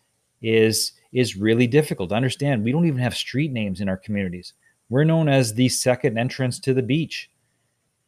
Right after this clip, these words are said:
right? So if people wanna find our house, it's like everyone knows where it is. All the houses have names. So you say, "Well, I'm in, uh, you know,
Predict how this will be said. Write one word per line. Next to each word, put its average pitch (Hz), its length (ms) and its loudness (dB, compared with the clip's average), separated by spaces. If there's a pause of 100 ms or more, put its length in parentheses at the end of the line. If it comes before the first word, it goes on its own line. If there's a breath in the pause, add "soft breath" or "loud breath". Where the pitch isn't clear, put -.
(280)
right? 113 200 2
So 127 120 0
if - 80 -6
people - 240 -4
wanna 147 180 0
find 120 340 0
our 104 120 2
house, 127 440 0
it's 107 140 -6
like 113 160 0
everyone 151 420 2
knows 151 280 2
where 113 160 2
it 92 60 0
is. 95 140 -2
All 131 200 6
the 156 80 2
houses 135 380 0
have 127 220 -4
names. 123 480 -4 (960 soft breath)
So - 140 -6
you 110 60 -2
say, 123 160 2
"Well, 113 180 4
I'm 123 220 2
in, 117 180 -4
uh, 104 600 -2
you 110 80 -6
know, 101 300 -6